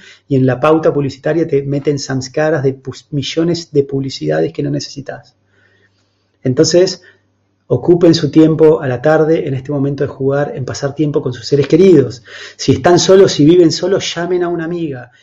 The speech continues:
llamen a sus familiares, pregúntenles cómo están, cómo los pueden ayudar. O sea, ocupen este tiempo de jugar si no es que tienen una rutina,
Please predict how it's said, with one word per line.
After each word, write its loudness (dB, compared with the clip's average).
llamen -4
a -6
sus -14
familiares, -4
pregúntenles -2
cómo -2
están, -6
cómo -2
los 0
pueden 0
ayudar. -4
O -10
sea, -2
ocupen 4
este 0
tiempo 0
de 2
jugar 2
si -6
no -2
es -6
que -4
tienen -2
una -4
rutina, -4